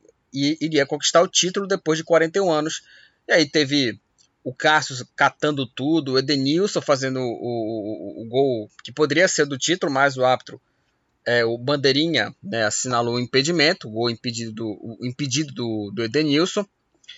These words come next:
E aí o Flamengo foi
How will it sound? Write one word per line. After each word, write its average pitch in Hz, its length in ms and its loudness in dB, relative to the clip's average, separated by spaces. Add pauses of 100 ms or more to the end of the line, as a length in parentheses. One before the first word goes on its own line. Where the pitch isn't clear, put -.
(340)
E 185 120 2
aí 147 320 6 (120)
o 143 400 0 (140)
Flamengo 131 680 2 (600)
foi 131 340 0